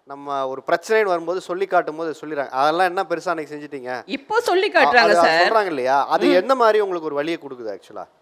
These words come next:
Speaker 2: அது வந்து நம்ம உ-, உழைக்கும் போது, முதல் முதல்ல கல்ஃப்ல போய் நீங்க உழைக்கிறீங்க பாருங்க, இது என்ன வேலையான்னு வேர்வை சிந்த மாட்டீங்க, ரத்தம் சிந்துவீங்க. ஒரு ஒரு ஆளும் அங்க ரத்தம் சிந்துறான்.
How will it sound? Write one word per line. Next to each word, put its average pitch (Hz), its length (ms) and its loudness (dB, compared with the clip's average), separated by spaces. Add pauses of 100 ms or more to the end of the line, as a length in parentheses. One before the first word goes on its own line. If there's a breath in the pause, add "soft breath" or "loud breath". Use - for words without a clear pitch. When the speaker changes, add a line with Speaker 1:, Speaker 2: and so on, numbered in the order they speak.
Speaker 2:
அது 190 180 0
வந்து 285 720 2
நம்ம 240 260 0
உ-, 226 160 0
உழைக்கும் 302 640 0
போது, 240 200 8
முதல் 277 340 6
முதல்ல 294 280 10
கல்ஃப்ல 262 500 4
போய் 254 240 6
நீங்க 233 360 4
உழைக்கிறீங்க 262 520 4
பாருங்க, 208 360 6
இது 214 220 -2
என்ன 262 240 0
வேலையான்னு 254 960 6
வேர்வை 370 320 10
சிந்த 285 300 6
மாட்டீங்க, 175 580 2
ரத்தம் 254 520 4
சிந்துவீங்க. 247 580 4
ஒரு 220 260 4
ஒரு 294 140 10
ஆளும் 311 300 6
அங்க 277 200 2
ரத்தம் 247 400 0
சிந்துறான். 240 460 -2